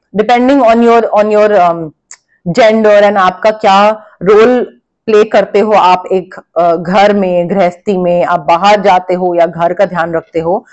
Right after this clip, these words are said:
whatever it is, but I think आप multitask नहीं कर पा रहे हो, and आपका partner भी crave कर रहा है, and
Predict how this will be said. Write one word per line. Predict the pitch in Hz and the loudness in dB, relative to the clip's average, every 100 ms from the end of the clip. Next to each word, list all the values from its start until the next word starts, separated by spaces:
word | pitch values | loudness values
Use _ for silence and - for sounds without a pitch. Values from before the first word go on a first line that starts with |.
| _ _ 190 | _ _ -2
whatever | 208 208 214 | 0 2 2
it | 220 214 | 0 0
is, | 247 | 0
but | 226 | 0
I | 220 214 | 0 0
think | 269 277 277 | 0 -2 0
आप | 208 214 | 0 0
multitask | 208 196 226 220 220 | 0 0 0 0 0
नहीं | 214 208 | -4 -4
कर | 208 190 | -2 -2
पा | 190 175 | -2 -4
रहे | 180 | -2
हो, | 190 262 - _ _ - | -4 -4 -6 _ _ -4
and | 208 226 | -2 0
आपका | 202 202 - | 0 0 -2
partner | 226 202 202 202 247 262 302 - _ _ _ _ _ _ _ _ _ _ _ _ _ _ _ _ _ _ _ - | -2 2 0 0 0 2 0 -6 _ _ _ _ _ _ _ _ _ _ _ _ _ _ _ _ _ _ _ -10
भी | 170 240 | -2 0
crave | 285 - 247 254 262 - | 0 -2 0 0 -2 -2
कर | 262 | 0
रहा | 233 254 269 | 2 2 2
है, | 269 254 294 339 _ _ _ _ - | 0 -2 -4 -6 _ _ _ _ -2
and | 233 | -2